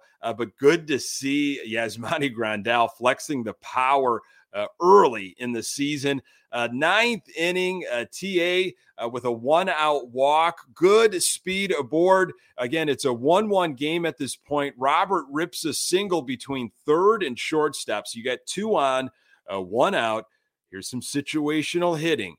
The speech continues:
for my man, Andrew Vaughn. I told you it was gonna be the year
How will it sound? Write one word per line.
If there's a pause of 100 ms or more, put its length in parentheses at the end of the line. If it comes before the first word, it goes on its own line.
(180)
for
my
man,
Andrew
Vaughn.
I
told
you
it
was
gonna
be
the
year